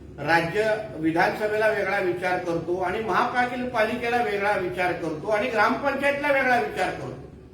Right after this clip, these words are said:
हे जे जे निवडणूक लढवतात, ज्यांना ज्यांना निवडणुकीचे गणित समजतात, जे स्वतः लोकांमध्ये निवडून जातात, त्या लोकांना चांगल्या पद्धतीने माहिती आहे. म्हणून कोणी किती आकडे दिले असतील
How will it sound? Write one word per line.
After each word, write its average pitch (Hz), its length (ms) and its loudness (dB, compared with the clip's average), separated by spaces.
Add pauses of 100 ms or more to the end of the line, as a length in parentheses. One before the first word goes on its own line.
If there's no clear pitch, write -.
(920)
हे 226 240 2
जे 220 180 4
जे 262 140 2
निवडणूक 254 420 2
लढवतात, 226 720 6
ज्यांना 226 260 2
ज्यांना 240 240 0
निवडणुकीचे 240 680 -2
गणित 233 300 0 (120)
समजतात, 254 600 2 (840)
जे 240 200 2
स्वतः 247 320 2
लोकांमध्ये 254 640 0
निवडून 285 480 4
जातात, 240 360 4 (560)
त्या 240 160 8
लोकांना 269 440 2
चांगल्या 277 420 4
पद्धतीने 311 440 0
माहिती 233 400 0
आहे. - 380 -8 (240)
म्हणून 233 200 0
कोणी 220 340 2
किती 302 480 2
आकडे 285 460 4
दिले 285 220 2
असतील 262 680 0